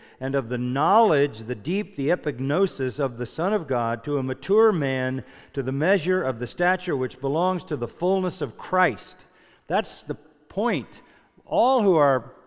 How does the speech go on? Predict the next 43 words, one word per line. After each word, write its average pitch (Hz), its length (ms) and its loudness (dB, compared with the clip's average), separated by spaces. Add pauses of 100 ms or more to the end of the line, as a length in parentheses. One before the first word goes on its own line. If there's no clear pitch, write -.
evangelists, 160 600 0
teaching 175 340 -6
pastors 175 480 -2
like 165 180 -2
the 160 80 -4
apostles 165 520 -4
and 135 120 -8
prophets, 202 600 -2 (600)
are 151 180 0
given 220 520 4
to 208 180 0
the 175 120 0
church - 600 -2 (320)
to 180 480 4
equip 214 520 0
the 147 80 0
saints 170 440 -4
for 139 180 -6
the 127 80 -2
work 208 360 2
of 135 140 -4
ministry, 175 480 -2
to 123 100 -6
build 202 340 0
up 208 160 -2
the 147 80 -6
body 165 500 2 (260)
into 165 240 -4
the 135 120 -2
unity 208 460 2
of 143 100 -2
the 147 80 -2
faith 151 440 0
and 131 180 -4
the 123 60 -2
knowledge 175 480 2
of 151 100 -2
the 139 80 -2
Son 147 240 -4
of 123 140 -6
God 131 300 0
until 151 380 -4
they 135 360 0